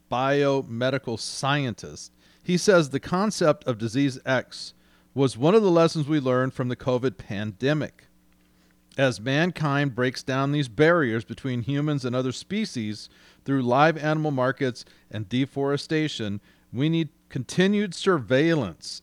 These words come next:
and studies and improved biosecurity across the world. Read into that.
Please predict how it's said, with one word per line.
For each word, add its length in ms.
and 200
studies 800
and 120
improved 600
biosecurity 960
across 640
the 140
world. 560
Read 280
into 340
that. 260